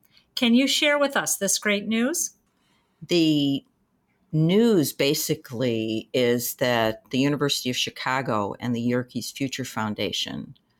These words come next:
Speaker 2: committee reached an agreement in principle for the transfer of ownership of Yerkes Observatory and related property.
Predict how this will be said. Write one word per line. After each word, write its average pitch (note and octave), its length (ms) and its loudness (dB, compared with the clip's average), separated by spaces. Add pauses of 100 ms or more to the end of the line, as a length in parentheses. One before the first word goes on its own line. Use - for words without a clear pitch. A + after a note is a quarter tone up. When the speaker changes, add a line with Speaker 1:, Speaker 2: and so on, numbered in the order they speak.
(800)
Speaker 2:
committee C#3 520 2
reached D3+ 600 -2
an C3+ 80 0
agreement A#2 600 0 (460)
in C#3+ 200 0
principle - 720 -4
for - 180 -8
the B2+ 80 -4
transfer B2+ 560 -2
of B2 80 -2
ownership G#2+ 720 -4
of A2 180 -2
Yerkes C#3 440 -4
Observatory G#2 760 -4
and G#2+ 160 -4
related A2 460 -2
property. - 560 -8